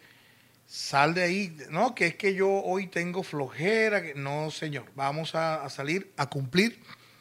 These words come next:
con nuestro deber democrático. Saludo para Javier Eduardo. Ya Javier Eduardo está conectado. ¿Quién más se conecta por Facebook? Hoy también estamos aquí por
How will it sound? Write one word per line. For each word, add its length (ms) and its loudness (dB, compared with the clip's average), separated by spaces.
con 200 -6
nuestro 520 -4
deber 680 0
democrático. 1200 -4
Saludo 340 -8
para 200 -6
Javier 380 -16
Eduardo. 880 4
Ya 280 6
Javier 360 2
Eduardo 400 8
está 180 -6
conectado. 720 2
¿Quién 300 4
más 220 4
se 180 0
conecta 640 2
por 240 0
Facebook? 600 4
Hoy 420 8
también 760 4
estamos 400 2
aquí 180 2
por 320 4